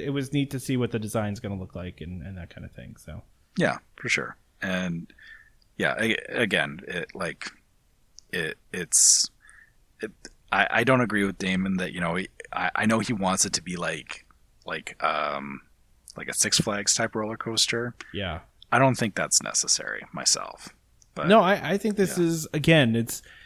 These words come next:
Speaker 1: to me, it's like the evolution of the dark ride. That's, that's
Speaker 2: Yeah.
Speaker 1: what it, it, to me, it's almost like a, it's a hybrid dark ride roller coaster. I think it's cool.
Speaker 2: Yeah.
Speaker 1: So the last thing we had on here was something Damon kind of brought up,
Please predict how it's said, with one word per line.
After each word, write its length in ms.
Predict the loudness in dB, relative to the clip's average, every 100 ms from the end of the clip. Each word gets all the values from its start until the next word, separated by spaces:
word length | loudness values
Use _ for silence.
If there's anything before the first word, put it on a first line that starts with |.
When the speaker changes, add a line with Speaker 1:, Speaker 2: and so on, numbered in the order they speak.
| -20 _
Speaker 1:
to 120 | 4
me, 160 | 4 4
it's 160 | 4
like 160 | 2 2
the 120 | 2
evolution 520 | 2 4 6 6 6
of 140 | 4 4
the 60 | 4
dark 280 | 4 4
ride. 280 | -4 -8 -10 -16 _ _ _ _ _
That's, 280 | -2 -2 -2
that's 240 | 0 2
Speaker 2:
Yeah. 40 | 4
Speaker 1:
what 80 | 4
it, 160 | 2
it, 280 | -2 -4 0
to 100 | 4
me, 220 | 6 8
it's 180 | 6 2
almost 420 | -4 0 2 2 2
like 180 | 2
a, 200 | 2 0 -2 -14 -8
it's 80 | 2
a 60 | 4
hybrid 460 | 6 6 8 6
dark 300 | 8 6 6
ride 560 | 6 8 6 4 2 2
roller 220 | 2 2
coaster. 460 | -2 -10 -12 -14 -16
I 400 | _ _ _ -4
think 80 | -4
it's 80 |
cool. 280 | 0 -2 -2 -18 _ _ _ -6
Speaker 2:
Yeah. 120 | -4 -4 _ _ _ _ _ _ _ _ _ _ _ _
Speaker 1:
So 240 | -2 2 2
the 120 | 2
last 240 | 0 2
thing 100 | 2
we 100 | 4
had 160 | 4 2
on 120 | 2
here 160 | 2 0
was 120 | 0
something 440 | -2 -2 -2 -2 -4
Damon 340 | -4 -2 -4
kind 200 | -4 -4
of 60 | -4
brought 180 | -4
up, 220 | -4 -8